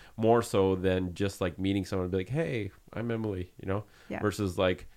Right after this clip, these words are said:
Speaker 1: "Hey, I just rubbed my sweat on you for thirty minutes. Uh,
Speaker 2: Yeah.
Speaker 1: what's up? What do you do?" <laughs>
Speaker 2: Yeah, there's definitely times where I'll roll with someone and have them just get their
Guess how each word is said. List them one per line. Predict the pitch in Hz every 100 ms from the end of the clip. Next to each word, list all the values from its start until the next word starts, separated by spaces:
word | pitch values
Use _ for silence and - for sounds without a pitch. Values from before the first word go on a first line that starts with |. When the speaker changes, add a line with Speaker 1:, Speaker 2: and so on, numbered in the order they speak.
| -
Speaker 1:
"Hey, | 175 127 85
I | 107
just | 123
rubbed | 120 117
my | 113
sweat | 98 131 139
on | 98
you | 87
for | 98
thirty | 90 87
minutes. | 87 87 98 - -
Uh, | 101 92
Speaker 2:
Yeah. | 95 101
Speaker 1:
what's | 98 117 175
up? | 156 -
What | 120
do |
you | 151
do?" | 165 113 -
<laughs> | - -
Speaker 2:
Yeah, | 190
there's | 180 214
definitely | 196 240
times | 233 185
where | 175 151
I'll | 147
roll | 151 160
with | 156 156
someone | 135 139 135
and | 151
have | 139 120
them | 131 127
just | 127 - - - - - - - -
get | 175 156
their | 151 143